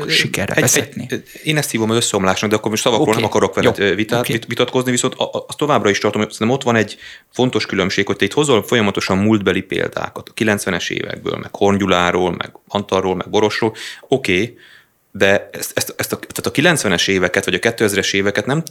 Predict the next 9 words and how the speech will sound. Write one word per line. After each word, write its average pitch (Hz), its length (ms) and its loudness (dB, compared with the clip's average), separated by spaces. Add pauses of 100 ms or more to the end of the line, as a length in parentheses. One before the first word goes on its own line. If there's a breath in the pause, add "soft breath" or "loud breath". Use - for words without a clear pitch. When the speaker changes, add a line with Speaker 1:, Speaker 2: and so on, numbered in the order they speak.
Speaker 1:
lehet 82 240 2
összehasonlítani 92 540 -2
azzal, 95 240 0
ami 92 80 2
most 92 240 0
Magyarországon 80 960 -2
van, 85 340 0 (460 loud breath)
politikai, 90 800 2
alkotmányos, 85 1000 -2